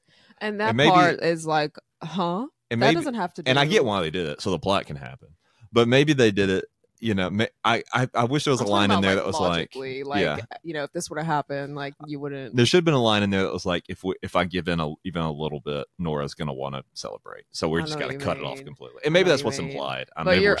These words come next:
Speaker 1: I mean,
Speaker 2: stupid.
Speaker 1: you're right though. Like
Speaker 2: Yeah.
Speaker 1: for the plot, it definitely had to be like nothing at all,
Speaker 2: Yeah.
Speaker 1: so everyone could harass them
Speaker 2: Right.
Speaker 1: twenty-four seven. Yeah.
Speaker 2: Um,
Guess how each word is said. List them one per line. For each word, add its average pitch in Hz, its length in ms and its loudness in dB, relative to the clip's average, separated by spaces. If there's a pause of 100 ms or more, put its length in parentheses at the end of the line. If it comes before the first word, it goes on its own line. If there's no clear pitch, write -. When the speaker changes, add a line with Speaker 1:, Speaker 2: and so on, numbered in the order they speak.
Speaker 1:
I - 20 4
mean, 185 160 2
Speaker 2:
stupid. 185 100 0
Speaker 1:
you're 190 120 0
right 147 280 0
though. 143 140 -6
Like 139 140 -4
Speaker 2:
Yeah. 127 80 -12
Speaker 1:
for 160 100 -8
the 139 100 -14
plot, 131 380 -10
it 127 80 -14
definitely 139 320 -14
had 135 180 -20
to 131 60 -20
be 143 140 -16
like 139 180 -20
nothing 143 340 -20
at 127 80 -10
all, 127 300 -6
Speaker 2:
Yeah. 147 140 0
Speaker 1:
so 156 60 -2
everyone 147 260 -4
could 151 180 -12
harass 139 440 -10
them 151 300 -12
Speaker 2:
Right. 151 200 -4
Speaker 1:
twenty-four 151 360 -8
seven. 143 540 -18
Yeah. 139 680 -2
Speaker 2:
Um, 90 220 -6